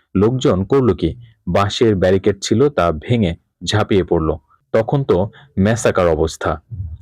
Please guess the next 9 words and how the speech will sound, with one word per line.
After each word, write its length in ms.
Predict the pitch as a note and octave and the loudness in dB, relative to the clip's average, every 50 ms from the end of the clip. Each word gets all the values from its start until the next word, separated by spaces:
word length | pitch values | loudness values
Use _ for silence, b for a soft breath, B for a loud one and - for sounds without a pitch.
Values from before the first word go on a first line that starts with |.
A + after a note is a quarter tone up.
| B B B | B B B
ওখানে 400 | F#2 G#2 - C#3 A#2+ F#2+ G#2+ - | -2 0 0 0 0 0 0 0
নারী 380 | - G2+ G2 G2+ G#2 G#2+ G#2 F#2+ | -2 0 2 2 4 4 4 4
আছেন, 340 | F2+ F2 - - A2 G2+ G2+ | 2 2 0 -2 -2 -2 0
শিশু 440 | G2 - - B2 A#2 - - A2+ F#2 | -2 -2 -2 0 0 2 2 2 2
আছেন, 380 | F2 - - - G#2 G#2+ A#2 | 2 0 0 -2 0 0 0
আছেন 520 | - - F#2+ F#2+ - - G2 E2+ E2+ E2 F#2 | 0 0 0 0 0 -2 0 0 -2 0 0
বিভিন্ন 320 | A#2 A#2+ B2+ C3 A#2 G2 | 0 2 2 2 0 2
বয়সী 300 | E2+ E2+ E2+ F2 - F#2 | 2 2 2 2 0 0
মানুষ। 380 | F2 E2+ E2+ D#2+ D#2+ - - | 0 0 0 -2 -4 -6 -8